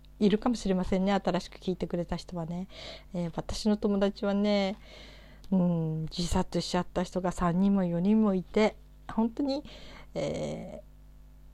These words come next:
ー、まあ、六十二年の長い人生ですからね。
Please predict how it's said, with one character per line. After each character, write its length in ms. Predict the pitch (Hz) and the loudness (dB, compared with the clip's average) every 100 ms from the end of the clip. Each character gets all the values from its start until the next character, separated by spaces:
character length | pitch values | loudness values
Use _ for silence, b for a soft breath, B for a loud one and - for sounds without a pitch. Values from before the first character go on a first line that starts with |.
| - - - - - - | -20 -20 -20 -20 -18 0
ー、 40 | |
ま 100 | 196 | 2
あ、 40 | 160 | 4
六 240 | 143 - | 2 -2
十 120 | 151 | -2
二 140 | 160 160 | 0 2
年 180 | 180 202 | 2 2
の 80 | |
長 220 | 170 147 170 | 2 0 -4
い 60 | |
人 160 | - 170 | -4 -6
生 160 | - 170 | -4 -8
で 100 | 147 | -8
す 100 | - | -10
か 100 | 147 | -10
ら 100 | 143 | -10
ね。 260 | 151 185 | -10 -10